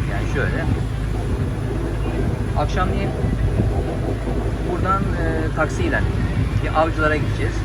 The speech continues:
Şey, Avcılar diyorum. Avşa Adası'na. Avcılar nereden çıktı? Avşa Adası'na geçtikten sonra bir keşif yapacağız. E, Avşa Adası'nda demirde kalabiliyor musun?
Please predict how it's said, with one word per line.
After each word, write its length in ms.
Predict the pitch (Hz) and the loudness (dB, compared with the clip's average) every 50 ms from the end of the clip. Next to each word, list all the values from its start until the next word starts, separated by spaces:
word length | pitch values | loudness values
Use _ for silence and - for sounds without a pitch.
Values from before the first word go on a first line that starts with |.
| - | 0
Şey, 100 | - 117 | 0 2
Avcılar 360 | 117 120 120 127 - - 107 101 | 0 0 0 0 0 0 0 0
diyorum. 180 | - - - - - - 123 | 0 0 0 0 0 2 2
Avşa 240 | 127 - - 135 | 2 2 2 0
Adası'na. 340 | 117 117 110 107 - 113 110 104 101 104 | -2 -2 -2 -2 -2 -2 -2 -2 -2 -2
Avcılar 300 | 110 107 - - - - | 0 0 0 0 0 0
nereden 240 | - - - - | 0 0 0 -2
çıktı? 360 | - - - - - - - - - - - - - - - - - - - - - - - - - - - - - - - 135 | -2 -2 -2 -2 0 0 -2 -2 -2 0 0 0 0 0 0 0 0 0 0 -2 -2 -2 0 0 0 0 0 0 0 0 2 2
Avşa 220 | 139 156 - 190 | 4 4 4 4
Adası'na 300 | 175 180 180 - - 190 | 4 4 4 2 2 2
geçtikten 460 | 190 190 190 185 - 202 202 208 208 202 | 2 4 4 2 2 2 0 0 0 0
sonra 160 | 196 214 208 208 202 - | 0 -2 -2 -4 -4 -2
bir 60 | - | -2
keşif 260 | 214 202 - 226 190 | 0 0 0 0 2
yapacağız. 360 | 202 175 160 - 208 233 247 - - - - 160 | 2 2 2 2 0 0 0 0 -2 -2 -2 -2
E, 60 | 139 139 143 143 139 143 147 147 139 143 - - - - - - - | -2 0 0 0 0 2 2 2 2 2 0 0 2 2 2 2 4
Avşa 260 | - 147 - - 202 | 4 2 2 2 0
Adası'nda 440 | 202 196 196 190 - 196 202 233 254 226 - - - - - - - | 0 0 0 0 0 0 0 2 0 0 0 0 -2 0 0 0 2
demirde 400 | 143 160 175 185 180 180 208 202 | 2 2 2 2 2 2 2 2
kalabiliyor 460 | - 180 147 139 123 120 113 117 - | 2 2 0 0 0 0 0 0 0
musun? 280 | 127 - 101 - 185 | 0 0 0 0 0